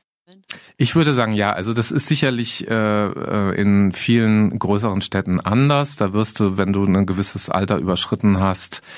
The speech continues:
schon dann auch schräg angeguckt oder kommst vielleicht sogar gar nicht mehr rein oder so, je nachdem. Ähm, es hat sich aber auch in Freiburg verändert, nach meiner Wahrnehmung. Also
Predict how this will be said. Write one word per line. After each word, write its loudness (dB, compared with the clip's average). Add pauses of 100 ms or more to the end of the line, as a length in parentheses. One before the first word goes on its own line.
(380)
schon 2
dann 0
auch 0
schräg 0
angeguckt 0
oder 0
kommst -2
vielleicht -2
sogar 0
gar 0
nicht -4
mehr 0
rein 2
oder 0
so, -2
je 2
nachdem. 2 (680)
Ähm, 2
es -4
hat -2
sich -2
aber 2
auch 0
in 2
Freiburg -2
verändert, 0
nach -4
meiner 0
Wahrnehmung. 2
Also 0